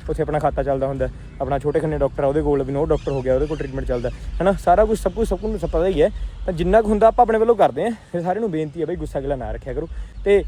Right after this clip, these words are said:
ਕਿਸੇ ਨੂੰ ਫੋਨ ਕਰਨ ਤੋਂ ਪਹਿਲਾਂ ਖੁਦ ਆਪਣੇ ਐਫਰਟਸ ਪੁੱਟ ਕਰਿਆ ਕਰੋ, ਕਿਉਂਕਿ ਹਰ ਜਗ੍ਹਾ ਹਰ ਵੇਲੇ ਮੈਂ ਵੀ ਨਹੀਂ ਪਹੁੰਚ ਸਕਦਾ, ਕਿਉਂਕਿ ਹੁਣ ਜੇ ਮੈਨੂੰ ਦਿਹਾੜੀ ਦੇ ਵਿੱਚ ਦਸ ਫੋਨ ਆ ਰਹੇ ਤਾਂ ਮੈਂ ਦਸ ਜਗ੍ਹਾ ਨਹੀਂ ਪਹੁੰਚ ਸਕਦਾ, ਦਸ ਦੇ ਵਿੱਚੋਂ ਇੱਕ ਕਰ ਲੈਂਦਾ ਤਾਂ ਇੱਕ ਵੀ ਬਹੁਤ ਹੈ, ਹੈ ਨਾ। ਕਈ ਜਣੇ ਗੁੱਸੇ ਰੱਖ ਲੈਂਦੇ ਨੇ,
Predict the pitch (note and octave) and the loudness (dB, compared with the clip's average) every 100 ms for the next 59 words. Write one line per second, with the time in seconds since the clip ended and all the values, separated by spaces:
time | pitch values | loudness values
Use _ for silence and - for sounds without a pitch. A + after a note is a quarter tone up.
0 | - - A#3 E4 E4+ C4+ B3+ A#3 A3 A3 | -2 2 6 8 8 8 6 2 2 0
1 | A#3 A3+ A#3+ A3 F3 D3 C3 C#3 B2+ A#2+ | 0 2 2 2 -2 -4 -8 -10 -8 -6
2 | B2+ A2+ - - - F3 E3+ F#3 F3 F#3 | -4 -6 -8 -16 -10 -6 -2 0 0 2
3 | F3+ D#3+ E3 D3 E3 C3+ C#3 D#3+ D3+ D#3+ | 2 2 0 -2 -2 -4 -6 -4 -4 -4
4 | D#3+ D#3 D#3 E3 D#3+ E3 E3+ D#3 D3+ D#3+ | -6 -6 -8 -8 -6 -6 -2 -2 -2 -2
5 | D3 C#3 E3 E3+ D3+ E3+ F#3 D3+ C3 D3 | -2 -2 -2 2 2 2 0 0 0 0
6 | F3 G#3 G3+ D#3 A#2 A2 - - - D3 | 2 2 2 -2 -4 -10 -14 -18 -6 -2
7 | C#3+ D#3 F3 F3+ - E3+ D3+ D#3 D#3+ E3 | 0 0 0 -2 -2 0 0 0 -2 -6
8 | - - - D#3 D#3 D3+ - - - - | -12 -10 -2 2 2 2 -2 -14 -20 -20
9 | - - - - - F3+ F3 D3 C3 G#2+ | -20 -20 -20 -10 -6 -4 -4 -4 -6 -6
10 | G#2+ B2 F#3+ - E3 D#3+ D#3+ D3 - D#3+ | -8 -4 -4 -2 -2 0 -2 -4 0 -2
11 | - D#3+ F3 | 0 -4 -2